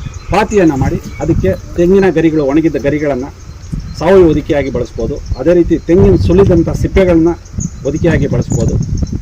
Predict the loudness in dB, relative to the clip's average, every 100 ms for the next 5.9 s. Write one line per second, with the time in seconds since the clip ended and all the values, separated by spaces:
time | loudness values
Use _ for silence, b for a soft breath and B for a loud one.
0 | -4 0 0 0 0 2 2 2 0 -6
1 | -8 -2 2 2 0 -8 -10 -10 -4 0
2 | 0 0 -2 -2 -4 -6 -12 -14 -2 0
3 | 2 2 0 0 0 -2 -4 -2 0 0
4 | 2 2 0 -2 -6 -6 -6 -12 -12 -8
5 | -4 -4 -6 -10 -6 0 2 4 2